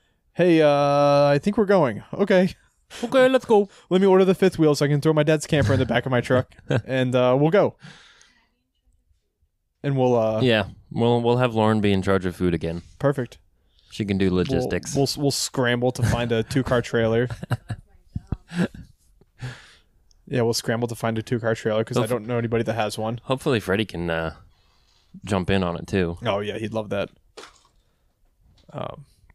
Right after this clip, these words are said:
Speaker 1: yeah, I'm, I'm very much looking forward to that. I think, personally, I'd like to do a, um, obviously I've never been out to the desert, never been out to the lake bed, um, but I'd like to do an every other year schedule.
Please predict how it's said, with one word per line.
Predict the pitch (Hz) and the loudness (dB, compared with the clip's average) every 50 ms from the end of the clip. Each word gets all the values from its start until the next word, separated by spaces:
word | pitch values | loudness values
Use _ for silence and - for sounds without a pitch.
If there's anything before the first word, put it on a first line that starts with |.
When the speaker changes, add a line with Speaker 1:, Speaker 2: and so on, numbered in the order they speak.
| _ _ _ _ _ | _ _ _ _ _
Speaker 1:
yeah, | 131 113 107 | -8 -8 -8
I'm, | 113 113 - - - | -8 -12 -14 -12 -8
I'm | - 120 127 127 117 | -4 -4 -4 -4 -6
very | 117 117 127 113 110 113 | -6 -4 -4 -4 -2 -4
much | 117 113 - - | -6 -8 -6 -6
looking | 120 110 107 117 | -6 -6 -6 -8
forward | - - 117 113 107 | -8 -6 -6 -6 -6
to | 113 | -4
that. | 107 113 110 117 | -4 -2 0 0
I | 123 | 0
think, | - 139 120 - - _ _ _ _ _ _ _ _ _ _ _ _ _ _ _ _ _ _ _ _ _ _ _ _ _ | -2 -4 -6 -6 -12 _ _ _ _ _ _ _ _ _ _ _ _ _ _ _ _ _ _ _ _ _ _ _ _ _
personally, | - 180 180 190 - - 156 147 123 | 0 0 0 0 0 -2 -2 0 0
I'd | 117 135 139 | 0 0 0
like | 131 127 - | -2 -2 -4
to | - 135 | -6 -4
do | 127 127 123 117 113 | -2 -2 0 0 0
a, | 107 107 104 104 104 | 0 0 -2 -4 -6
um, | - - 110 107 104 95 - - - - _ _ _ _ _ _ _ _ _ _ _ _ - - _ _ _ _ _ _ _ _ _ _ _ - | -8 -8 -6 -6 -6 -6 -8 -12 -16 -20 _ _ _ _ _ _ _ _ _ _ _ _ -20 -20 _ _ _ _ _ _ _ _ _ _ _ -4
obviously | 123 123 117 - 123 | -4 -4 -4 -4 -4
I've | 120 | -2
never | 120 110 | -2 -2
been | 104 113 104 | -2 -4 -4
out | 101 98 - | -6 -6 -8
to | - 110 | -10 -8
the | 107 | -6
desert, | 107 104 104 110 113 | -4 -4 -4 -4 -4
never | 113 107 | -6 -4
been | 107 110 104 | -4 -4 -6
out | 104 - | -6 -6
to | - | -6
the | 107 | -6
lake | 107 107 107 - | -6 -6 -6 -6
bed, | - 107 104 107 - - _ _ _ _ _ _ _ _ _ _ _ | -6 -6 -6 -6 -10 -16 _ _ _ _ _ _ _ _ _ _ _
um, | - 110 107 104 104 110 | -4 -4 -2 -2 -4 -4
but | 110 123 123 | -2 -2 0
I'd | 123 127 | 0 0
like | 127 120 | -2 -4
to | - 131 | -4 -4
do | 117 120 120 113 | -2 -2 -2 -2
an | 113 - | -2 -2
every | - 131 123 123 | -4 -4 -2 0
other | 123 120 120 | 0 0 0
year | 117 117 117 | 0 -2 -2
schedule. | - - - 117 110 123 131 139 143 - | -2 -2 -2 -2 -2 0 -2 -2 -2 -4